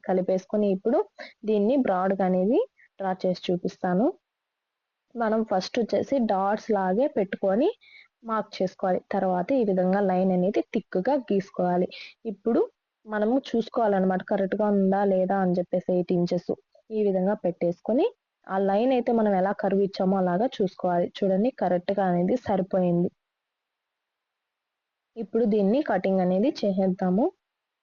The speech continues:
మీరు ఖచ్చితంగా ఈ చిన్న చిన్న మిస్టేక్స్ అనేది బిగినర్స్ చేస్తూ ఉంటారు కాబట్టి ఖచ్చితంగా ఏ కరెక్ట్‌గా ఉందా లేదా అని చెప్పేసి మనం గీసిన తర్వాత కానీ చూసుకోవడం, అలాగా చిన్న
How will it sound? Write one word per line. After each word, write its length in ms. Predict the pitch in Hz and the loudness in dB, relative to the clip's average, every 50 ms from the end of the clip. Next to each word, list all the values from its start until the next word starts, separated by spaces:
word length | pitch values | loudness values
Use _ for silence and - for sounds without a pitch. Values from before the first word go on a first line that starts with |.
| _ _ _ _ _ _ _ _ _ _ _ _ _ _ _ _ _ _ _ _ _ _ - | _ _ _ _ _ _ _ _ _ _ _ _ _ _ _ _ _ _ _ _ _ _ -6
మీరు 140 | 233 240 226 | -4 -4 -2
ఖచ్చితంగా 600 | - 226 214 - - - 247 - 247 240 254 262 | -2 -2 -4 -4 -4 -4 -2 0 2 2 2 2
ఈ 100 | 262 247 | 2 0
చిన్న 260 | 233 - - 220 214 226 | -2 -2 0 0 0 0
చిన్న 280 | 214 - - 220 214 220 | -2 -2 -2 0 2 2
మిస్టేక్స్ 540 | 214 196 190 190 - - 208 202 202 - - | 2 2 0 -2 -2 -2 -2 -2 -2 -2 -2
అనేది 300 | 196 190 190 190 190 185 | 0 0 2 2 2 2
బిగినర్స్ 440 | 185 180 180 180 185 190 185 - - | 2 2 2 2 0 0 -2 -6 -6
చేస్తూ 340 | - 190 185 180 - - - 196 | -2 -2 -2 -2 -2 -2 -2 0
ఉంటారు 300 | 185 180 180 180 175 175 | 0 0 0 0 0 0
కాబట్టి 460 | 180 175 175 180 175 175 - 302 359 392 - - - - - - _ _ | 0 0 0 -2 -2 -2 0 -2 -2 -2 -4 -10 -20 -20 -20 -20 _ _
ఖచ్చితంగా 540 | 240 220 - - - - 214 202 202 220 233 - - - - | -4 -4 -4 -4 -4 -2 0 0 2 0 -2 -4 -6 -4 0
ఏ 100 | 208 208 196 202 190 196 _ - - _ | 0 2 2 0 -2 -4 _ -18 -20 _
కరెక్ట్‌గా 420 | - 208 202 196 190 - 208 208 208 | -4 -2 -2 -2 0 0 0 0 2
ఉందా 260 | 202 196 196 190 190 190 | 2 2 2 2 2 2
లేదా 280 | 190 190 185 185 190 185 | 2 2 0 0 0 0
అని 140 | 185 185 - | 0 0 -2
చెప్పేసి 460 | 185 185 - - 190 185 - - 196 196 196 196 202 - - | -4 -4 -2 -4 -4 -2 -2 0 0 2 2 2 0 -2 -2
మనం 260 | - 190 185 185 185 185 185 190 - - _ _ - 196 | -2 0 0 0 2 0 0 -2 -4 -8 _ _ -16 -6
గీసిన 400 | 185 196 214 214 - 226 208 202 | -2 -2 -2 0 0 0 0 0
తర్వాత 340 | 190 196 190 196 190 190 185 196 | 0 0 0 0 0 0 0 0
కానీ 200 | 190 190 196 196 | 2 2 0 0
చూసుకోవడం, 600 | 190 - 196 185 - - - 190 185 185 185 185 190 190 - - - - - - | 0 0 -2 -2 -2 -2 -2 0 2 2 2 2 0 -2 -4 -8 -16 -18 -8 -4
అలాగా 300 | 202 190 190 196 214 226 226 - | -2 0 0 0 0 -2 -2 -2
చిన్న 200 | - 208 202 | -2 0 0